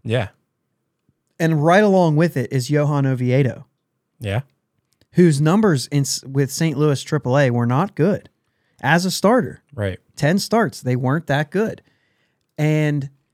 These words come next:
Speaker 2: as a reliever, he looked really good i-, with, with, uh, with the
Speaker 1: Saint
Speaker 2: Cardinals.
Speaker 1: Louis, yeah.
Speaker 2: And so we brought him and we put him,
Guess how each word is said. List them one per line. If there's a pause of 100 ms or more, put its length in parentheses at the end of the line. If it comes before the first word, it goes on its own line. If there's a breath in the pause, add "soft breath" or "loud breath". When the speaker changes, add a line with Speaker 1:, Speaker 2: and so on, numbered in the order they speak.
(280)
Speaker 2:
as
a
reliever, (600)
he
looked
really
good (320)
i-,
with, (140)
with, (220)
uh, (800)
with
the
Speaker 1:
Saint
Speaker 2:
Cardinals.
Speaker 1:
Louis,
yeah. (760)
Speaker 2:
And
so
we
brought
him
and
we
put
him,